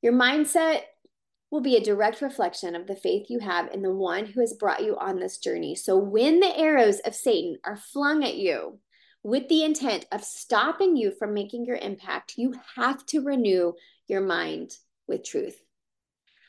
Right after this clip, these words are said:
I hope that this word has blessed you like it continues to bless me, these reminders of the truth in the word,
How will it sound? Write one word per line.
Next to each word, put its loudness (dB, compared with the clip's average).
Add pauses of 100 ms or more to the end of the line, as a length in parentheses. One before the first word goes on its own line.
(440)
I -6
hope -6
that -2
this 0
word -2
has -10
blessed 0
you 0 (220)
like -4
it -4
continues -4
to -4
bless -4
me, -4
these -8
reminders 2
of -12
the -6
truth -2 (140)
in 4
the 2
word, 2